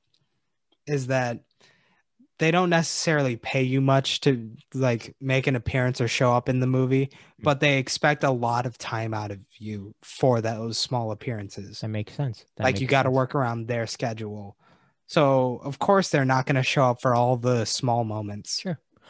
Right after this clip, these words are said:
Speaker 2: And, well, they, if you look at the M C U, I, I did, I read a,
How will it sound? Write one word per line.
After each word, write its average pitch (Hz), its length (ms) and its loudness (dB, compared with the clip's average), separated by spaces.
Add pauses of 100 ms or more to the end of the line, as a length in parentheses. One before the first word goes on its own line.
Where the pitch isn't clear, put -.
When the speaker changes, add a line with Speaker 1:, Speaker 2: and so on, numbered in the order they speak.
(140)
Speaker 2:
And, 151 100 4
well, 165 200 6
they, 147 340 2 (1500)
if 135 120 -4
you 143 100 2
look 131 200 2
at 135 120 4
the 113 100 0
M 104 120 0
C 101 120 -6
U, 113 160 -2
I, 107 120 -4 (280)
I 160 60 2
did, 147 180 2
I 120 120 -2
read 123 240 0
a, 95 200 -2